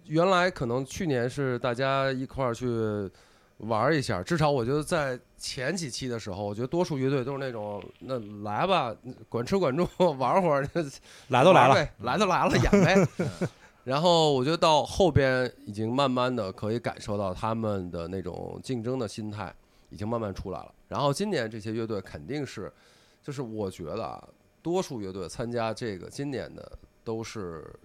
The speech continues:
Speaker 1: 奔着想，想赢去的。去年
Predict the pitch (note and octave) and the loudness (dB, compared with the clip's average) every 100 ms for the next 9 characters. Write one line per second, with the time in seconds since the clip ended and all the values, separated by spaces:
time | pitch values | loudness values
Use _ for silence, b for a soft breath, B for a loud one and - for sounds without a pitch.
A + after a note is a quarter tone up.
0 | _ - A2+ F#2 E2+ - C2 G#1+ G#1 - | _ -8 -6 -6 -10 -10 -14 -14 -20 -20
1 | _ _ b b b b b b - - | _ _ b b b b b b -12 -6
2 | G#2 G2 G2+ A#2 - C#3 F2 - _ - | -4 -4 -4 -4 -4 -4 -6 -12 _ -18
3 | - - D#3+ G#2 A2 | -4 0 2 0 -2